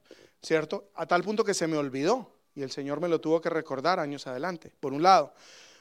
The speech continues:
Por el otro lado, yo no había caído en cuenta, pero yo siempre tuve como fastidio hacia las personas homosexuales.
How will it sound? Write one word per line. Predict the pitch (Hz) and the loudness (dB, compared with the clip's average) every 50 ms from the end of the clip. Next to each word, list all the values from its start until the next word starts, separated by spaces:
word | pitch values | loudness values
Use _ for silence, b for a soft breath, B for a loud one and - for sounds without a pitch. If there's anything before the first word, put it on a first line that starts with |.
| B B | B B
Por | - 156 | 2 4
el | 165 185 | 6 6
otro | 214 220 - 269 | 6 6 6 8
lado, | 254 233 208 185 185 202 254 - - - _ _ _ _ _ _ _ _ _ _ - - _ _ _ _ _ - _ _ _ b b b b b _ _ - | 10 10 10 10 10 8 4 2 -8 -20 _ _ _ _ _ _ _ _ _ _ -20 -20 _ _ _ _ _ -20 _ _ _ b b b b b _ _ -20
yo | - - 147 160 185 | -18 -6 2 2 2
no | 208 | 4
había | 233 240 240 233 | 6 4 4 4
caído | - 214 190 190 214 | 6 4 4 4 4
en | 214 | 2
cuenta, | 202 196 185 175 160 190 190 - | 0 0 0 0 0 -4 -4 -2
pero | - 175 160 165 | -2 0 0 0
yo | 151 175 180 | 2 0 0
siempre | 180 - 247 247 233 247 247 | 0 0 0 0 2 0 0
tuve | 240 247 240 233 226 220 | 0 2 6 6 6 6
como | 220 208 185 180 160 156 - - | 6 0 -2 0 0 -2 -2 -4
fastidio | - - 202 180 160 - - - - 285 277 240 185 156 135 131 156 190 - - | -2 0 2 2 2 0 -6 -4 0 0 0 0 0 -2 -6 -8 -10 -12 -16 -16
hacia | 151 143 - - 151 139 | -14 -12 -6 -2 -2 0
las | 139 139 135 - | 0 -2 -4 -6
personas | - 147 123 117 - 160 151 147 160 165 165 160 156 143 - - - - - - - | -8 -8 -8 -6 -4 -4 -2 0 0 0 2 0 0 -2 -6 -8 -10 -12 -12 -14 -12
homosexuales. | - 160 151 143 - - - - 254 240 190 131 113 - - - | -8 -6 -4 -4 -6 -4 -2 0 0 0 0 -4 -8 -14 -18 -20